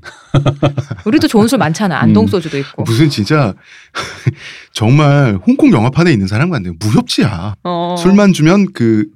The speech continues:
Speaker 3: 뭔가를 해주는 협객, 뭐 이런 거. 이 영화 초반부에 그 제갈량과의 만남 씬이 있어요.
Speaker 1: 네.
Speaker 2: 음.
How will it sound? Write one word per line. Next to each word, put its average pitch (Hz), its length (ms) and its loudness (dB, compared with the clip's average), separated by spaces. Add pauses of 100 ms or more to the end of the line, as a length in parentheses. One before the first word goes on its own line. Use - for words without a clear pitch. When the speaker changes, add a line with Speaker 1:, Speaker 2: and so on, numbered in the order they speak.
(180)
Speaker 3:
뭔가를 135 300 4
해주는 156 260 0
협객, - 560 -4
뭐 - 100 -10
이런 87 160 -10
거. 101 160 -6 (220)
이 214 200 4
영화 214 400 4
초반부에 202 840 0
그 - 80 -20
제갈량과의 185 640 0
만남 113 320 0
씬이 113 240 -4
있어요. 101 400 -8
Speaker 1:
네. 98 240 4
Speaker 2:
음. 190 320 0